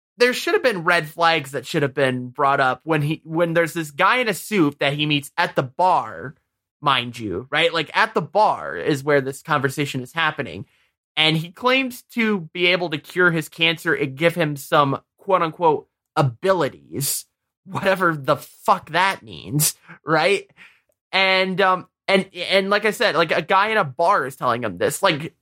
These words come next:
I, that, I would think that would be giving off red flags right away, right?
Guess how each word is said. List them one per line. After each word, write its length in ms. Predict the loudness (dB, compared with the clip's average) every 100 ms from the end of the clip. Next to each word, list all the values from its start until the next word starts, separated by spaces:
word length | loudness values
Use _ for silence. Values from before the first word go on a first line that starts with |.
| _ -4
I, 180 | -4 -2
that, 180 | -2 -2
I 120 | 0 0
would 260 | -2 -4
think 260 | 0 0 0
that 160 | 0
would 180 | 0 -2 -6 _ -16 -16 _ -8
be 100 | -6
giving 280 | -2 0 2
off 240 | 2 2
red 220 | 0 -2
flags 280 | 0 -2 0
right 180 | 0 0
away, 500 | 0 0 0 0 -6
right? 360 | -2 0 0 -2